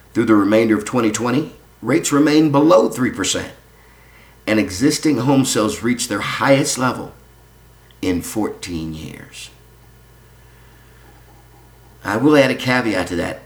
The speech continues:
Expect interest rates to rise this year. Expect it. Uh, below three percent is probably gone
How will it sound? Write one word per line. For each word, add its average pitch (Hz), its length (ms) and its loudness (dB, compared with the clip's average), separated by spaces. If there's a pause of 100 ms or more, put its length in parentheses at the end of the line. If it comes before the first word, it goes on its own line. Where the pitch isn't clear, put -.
Expect - 760 -2 (200)
interest 120 420 -2
rates 98 440 -4
to 123 140 0
rise 87 600 -2
this 90 300 -4
year. 80 240 -6 (440)
Expect - 520 -2
it. - 240 -12 (1500)
Uh, - 460 -10
below 107 380 4
three 143 220 4
percent 139 540 0 (100)
is - 140 -8
probably 123 520 -2
gone 104 680 0